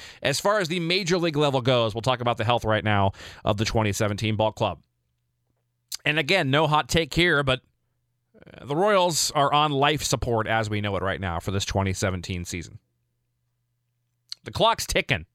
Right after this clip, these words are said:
It's not midnight yet, but hard to believe that we're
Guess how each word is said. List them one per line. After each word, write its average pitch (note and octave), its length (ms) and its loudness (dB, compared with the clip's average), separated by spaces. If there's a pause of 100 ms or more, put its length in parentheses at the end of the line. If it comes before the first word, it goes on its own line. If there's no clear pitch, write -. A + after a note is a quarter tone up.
(1700)
It's - 120 -4
not G3+ 180 4
midnight G#3 340 2
yet, A#2 260 2 (2250)
but D3 280 0 (180)
hard G3+ 260 0
to G#3 60 2
believe E3+ 340 0
that C#3 140 0
we're D#3+ 300 2